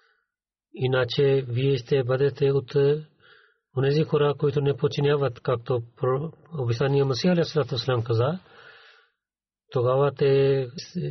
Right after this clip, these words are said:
в-, на истина те излязат от, е, системата на бейт.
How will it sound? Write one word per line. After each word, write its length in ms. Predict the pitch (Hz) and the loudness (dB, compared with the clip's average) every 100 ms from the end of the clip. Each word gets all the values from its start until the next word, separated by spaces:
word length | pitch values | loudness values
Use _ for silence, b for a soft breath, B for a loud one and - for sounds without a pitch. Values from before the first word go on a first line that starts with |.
| 139 | -4
в-, 300 | 131 120 - | -2 -4 -4
на 220 | 135 135 | -2 -2
истина 540 | 165 180 160 - 185 170 | -2 0 -2 2 2 2
те 120 | 175 | 2
излязат 520 | 156 143 139 135 123 | 2 2 0 -2 -4
от, 220 | 143 120 | -6 -2
е, 340 | 143 131 127 135 | 0 0 0 -6
системата 560 | - 147 - 143 123 131 | -6 -4 -2 -2 0 -2
на 100 | 120 | 0
бейт. 340 | 110 107 - | 0 -2 -6